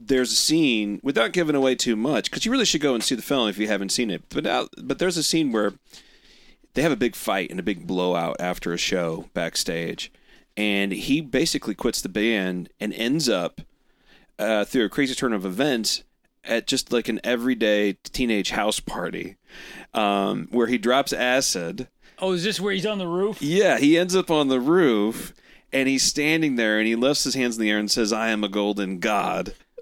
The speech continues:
Speaker 2: Which
Speaker 1: It's
Speaker 2: is
Speaker 1: amazing.
Speaker 2: which is famous last words.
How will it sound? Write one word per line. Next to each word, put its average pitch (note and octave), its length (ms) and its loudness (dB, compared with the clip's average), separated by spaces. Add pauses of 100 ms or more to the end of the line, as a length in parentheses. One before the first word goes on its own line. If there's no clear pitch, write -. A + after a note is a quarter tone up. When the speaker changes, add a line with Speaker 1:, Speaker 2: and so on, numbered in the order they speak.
Speaker 2:
Which F#3 320 -2
Speaker 1:
It's F#3 160 0
Speaker 2:
is A#2+ 80 0
Speaker 1:
amazing. B2 560 2
Speaker 2:
which - 160 0
is F3 180 -2
famous E3+ 480 -2
last C3+ 380 -2
words. G#2 480 -8